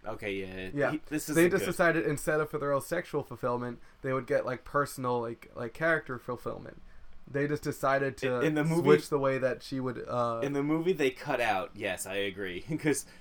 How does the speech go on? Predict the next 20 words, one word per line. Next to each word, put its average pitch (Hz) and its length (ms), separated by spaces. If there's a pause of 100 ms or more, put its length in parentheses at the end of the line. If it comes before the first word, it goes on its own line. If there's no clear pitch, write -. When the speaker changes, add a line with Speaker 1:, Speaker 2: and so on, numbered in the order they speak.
(140)
Speaker 1:
they 156 160
just 151 260
du-, 151 140
they 143 200
jump 147 320
from 127 100
some 110 260
logic 131 380
points 135 240
to 120 80
some 117 220
logic 117 320
points 104 240
in 156 80
this. 151 100
Speaker 2:
Yeah. 127 600 (260)
This 190 180
one, 196 320
it, 160 240
it's, - 380